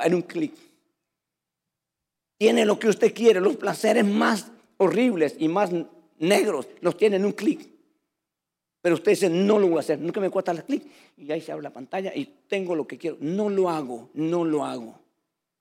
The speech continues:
Porque yo tengo algo más grande que eso. Porque yo voy en el camino de pureza, en el camino de santidad.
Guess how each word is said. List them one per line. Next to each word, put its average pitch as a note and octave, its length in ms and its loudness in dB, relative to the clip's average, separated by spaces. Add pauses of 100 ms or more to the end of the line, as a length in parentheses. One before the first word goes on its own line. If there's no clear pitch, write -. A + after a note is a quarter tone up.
(1700)
Porque D#3 320 0
yo E3+ 180 2
tengo E3 540 2
algo A#2 220 -2
más A2+ 160 -10
grande A2 280 -14
que G2 120 -20
eso. - 160 -20 (1800)
Porque F3 280 2
yo D#3+ 140 6
voy C4 300 6
en G#3 100 0
el D#3 100 -6
camino E3 500 -6
de C3 120 -10
pureza, D3 460 -6
en B2 100 -8
el C#3 100 -6
camino G3 420 2
de D#3 60 4
santidad. C#3 640 -8